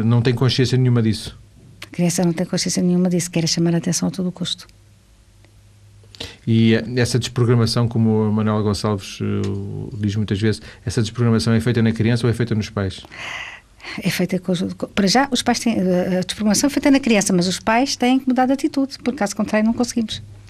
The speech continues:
Speaker 2: Por isso tem que fazer um trabalho com os pais também, sim.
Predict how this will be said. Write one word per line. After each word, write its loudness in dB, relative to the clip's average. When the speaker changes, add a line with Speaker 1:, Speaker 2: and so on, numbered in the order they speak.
Speaker 2:
Por 4
isso 0
tem 2
que -8
fazer 4
um 4
trabalho 2
com -6
os -6
pais -2
também, -2
sim. -4